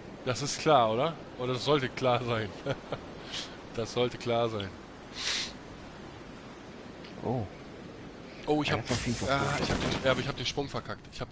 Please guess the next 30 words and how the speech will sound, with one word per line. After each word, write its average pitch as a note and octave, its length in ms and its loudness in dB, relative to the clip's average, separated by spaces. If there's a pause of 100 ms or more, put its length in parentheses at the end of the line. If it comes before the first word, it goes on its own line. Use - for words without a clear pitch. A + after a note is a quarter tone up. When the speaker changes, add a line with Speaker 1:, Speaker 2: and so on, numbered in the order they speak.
Speaker 2:
Aber G#2+ 60 4
Speaker 1:
nicht A#2 100 8
Speaker 2:
er C3 60 6
Speaker 1:
drauf C3 80 2
Speaker 2:
dreht E3 120 4
ab. D3+ 200 2
Speaker 1:
geachtet. - 180 -10 (140)
Speaker 2:
Er B2 100 4
dreht C3+ 180 2
ab. B2 160 2 (640)
Speaker 1:
Okay, A2+ 400 -6
Speaker 2:
Einer C#3 240 6
Speaker 1:
sind C#3 100 4
wir C#3+ 60 6
Speaker 2:
dreht B2 100 2
ab. B2+ 220 2 (760)
Speaker 1:
Das G#2+ 200 -4
war C#3+ 140 10
Speaker 2:
Dann E3+ 100 10
Speaker 1:
aber A#2+ 100 6
auch A2 40 0
der C3+ 120 4
Speaker 2:
kommen C3+ 120 4
noch C3+ 280 4
zwei D3+ 360 6
runter. B2 420 8
Wir B2 120 8
sind B2 200 -2
zu - 120 2
dritt. B2+ 480 4